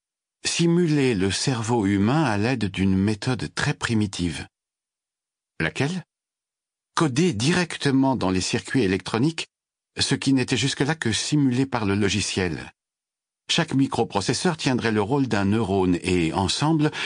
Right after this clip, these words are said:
ces microprocesseurs formeraient un réseau interconnecté capable de se réorganiser dynamiquement.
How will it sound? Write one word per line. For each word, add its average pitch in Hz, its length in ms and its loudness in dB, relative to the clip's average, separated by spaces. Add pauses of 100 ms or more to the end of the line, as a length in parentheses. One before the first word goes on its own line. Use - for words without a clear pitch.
(140)
ces - 240 0
microprocesseurs 123 960 -2
formeraient 113 500 0
un 101 80 0
réseau 117 480 0
interconnecté 107 800 -2
capable 101 580 -4
de 92 140 -2
se - 200 -4
réorganiser 92 760 0
dynamiquement. 92 680 -2